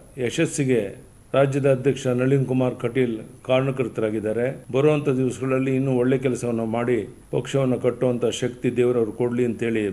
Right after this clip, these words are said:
ಭಗವಂತನಲ್ಲಿ ಪ್ರಾರ್ಥನೆ ಮಾಡ್ತೇನೆ. ರಾಷ್ಟ್ರೀಯ ಸ್ವಯಂ ಸೇವಕ ಸಂಘದ ಒಂದು ಸಂಘಟನೆಯಲ್ಲಿ ಬೆಳೆದಿರುವಂಥ ನಳಿನ್ ಕುಮಾರ್ ಕಟೀಲ್ ಅವರು ಸಂಘಟನೆ ಹೇಗೆ ಮಾಡಬೇಕು ಅನ್ನೋದು ಚೆನ್ನಾಗಿ ಗೊತ್ತಿರೋದ್ರಿಂದ ನ-, ಈ ಸಂಘಟಕರನ್ನ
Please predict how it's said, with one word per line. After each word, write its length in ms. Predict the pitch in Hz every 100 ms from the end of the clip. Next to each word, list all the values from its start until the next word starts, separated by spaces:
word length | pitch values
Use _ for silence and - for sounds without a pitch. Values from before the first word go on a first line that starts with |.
| 101
ಭಗವಂತನಲ್ಲಿ 460 | 113 117 117 110 107
ಪ್ರಾರ್ಥನೆ 360 | 107 107 139 123
ಮಾಡ್ತೇನೆ. 460 | 107 98 - 110 131 - - - 120
ರಾಷ್ಟ್ರೀಯ 440 | 127 123 156 151
ಸ್ವಯಂ 320 | 135 135 135 127
ಸೇವಕ 280 | 135 127 117
ಸಂಘದ 300 | 127 123 120 117 110 120 - - - - -
ಒಂದು 200 | 120 117 113
ಸಂಘಟನೆಯಲ್ಲಿ 520 | 120 135 135 135 127 117
ಬೆಳೆದಿರುವಂಥ 480 | 120 120 120 113 117
ನಳಿನ್ 400 | 113 117 123 117
ಕುಮಾರ್ 220 | 113 113 -
ಕಟೀಲ್ 280 | 107 110 107
ಅವರು 260 | 110 131 143 - - - - - -
ಸಂಘಟನೆ 420 | 135 135 147 143 135
ಹೇಗೆ 200 | 139 127 127
ಮಾಡಬೇಕು 360 | 127 131 127
ಅನ್ನೋದು 300 | 123 123 123 120 120 -
ಚೆನ್ನಾಗಿ 260 | 120 123
ಗೊತ್ತಿರೋದ್ರಿಂದ 720 | 110 120 151 147 123 113 104 98 90 - - - - - 120 120
ನ-, 120 | 135 - - 147
ಈ 220 | 131 123
ಸಂಘಟಕರನ್ನ 680 | 123 131 139 139 127 127